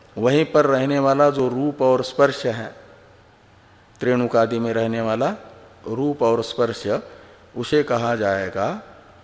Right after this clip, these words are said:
महत्व समानाधिकरण रूप और स्पर्श।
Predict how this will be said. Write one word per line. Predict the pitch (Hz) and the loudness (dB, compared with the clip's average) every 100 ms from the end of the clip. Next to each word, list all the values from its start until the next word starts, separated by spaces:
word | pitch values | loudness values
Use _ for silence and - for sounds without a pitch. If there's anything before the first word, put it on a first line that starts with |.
| - | -16
महत्व | 101 110 131 139 - 147 | -8 -4 -2 -2 0 -2
समानाधिकरण | - 120 117 117 120 113 113 117 123 151 | -2 -4 -2 0 0 -2 -2 -2 -2 -4
रूप | 147 - 120 131 147 - | -6 -8 -4 -2 -2 -2
और | - 113 - | -2 -2 -4
स्पर्श। | - 120 110 - | -2 0 0 -2